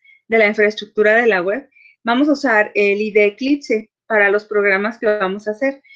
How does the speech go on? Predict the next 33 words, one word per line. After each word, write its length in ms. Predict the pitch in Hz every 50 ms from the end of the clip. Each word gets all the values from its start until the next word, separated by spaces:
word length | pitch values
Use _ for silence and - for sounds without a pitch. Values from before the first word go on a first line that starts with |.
| - _ -
Vamos 240 | 226 233 247 277 285
a 60 | 240
hacer 240 | 226 - 226 220 -
por 100 | 233 233
ahí 220 | 214 208 214 214
unos 200 | 214 220 220 -
clientes 480 | - 226 214 208 208 196 247 247 233 -
y 60 | 196
servidores 760 | - - 185 180 180 185 180 185 190 202 208 240 302 339 - -
en, 260 | 233 190 175 170 160 165
en, 420 | 180 185 180 175 170 170 170 160
en 180 | 165 175 175 175
Eclipse. 400 | 170 170 - 196 180 - - - - - - - - - _ _ _ _ _ _
Posteriormente, 880 | - 214 220 226 226 226 220 220 240 269 302 311 294 285 285 294 285 285
cuando 220 | 285 254 214 208
empecemos 500 | 202 202 196 208 - 226 208 226 262 -
a 100 | 302 262
ver 220 | 226 226 220 220 -
ya 340 | 233 220 208 208 208 - - _ _ _ _ _
todo 220 | - 208 214 233 254
lo 160 | 254 240 240
que 240 | - 220 208 202 202
es, 180 | 214 208 -
eh, 420 | 240 226 208 202 185 175 170 170 _ _ _ _ _ _
el 120 | - 202
desarrollo 640 | 202 208 226 226 240 226 202 196 208 208 233 247 240
web, 260 | 254 269 302 311 311 _ _ _ _
nos 280 | 226 208 208 190 190 196
vamos 340 | 214 202 208 214 226 220
a 140 | 262 226 208
ir 180 | 202 196 202 190
a 80 | 190
NetBeans, 640 | 190 196 208 208 202 214 240 269 330 370 - _ _